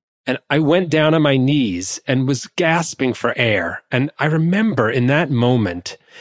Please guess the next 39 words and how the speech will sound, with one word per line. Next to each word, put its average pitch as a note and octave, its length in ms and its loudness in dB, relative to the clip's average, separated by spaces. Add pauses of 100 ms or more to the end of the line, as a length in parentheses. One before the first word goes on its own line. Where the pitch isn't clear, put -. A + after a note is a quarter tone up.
(160)
having C#3 360 2
the A2+ 60 0
feeling F#2+ 680 -2 (320)
that - 200 -2
there D3 180 2
was A2+ 180 0
no B2+ 480 2
way G#2+ 720 -2 (260)
I B2 120 0
could A2+ 180 -6
keep A2 240 -6
going. F#2 420 -4 (320)
You B2+ 80 2
know, B2+ 60 4
I, D3 540 0
I C#3 40 -2
couldn't E3 260 0
imagine C3+ 420 2
how C3+ 200 0
I C3+ 40 2
was C3+ 160 0
gonna A2 180 0
get B2+ 280 -2
through A#2+ 200 0
that A#2 280 0
fight A#2+ 440 -2
and A#2 140 0
then A2+ 100 0
five G#2+ 480 0
more A2+ 360 0
after A2 420 0
it. B2+ 60 -2
And B2 120 0
I A2 60 2
really D#3+ 400 0
felt C#3 320 0
like A2+ 180 0
giving A2+ 320 0
up. A2 200 -2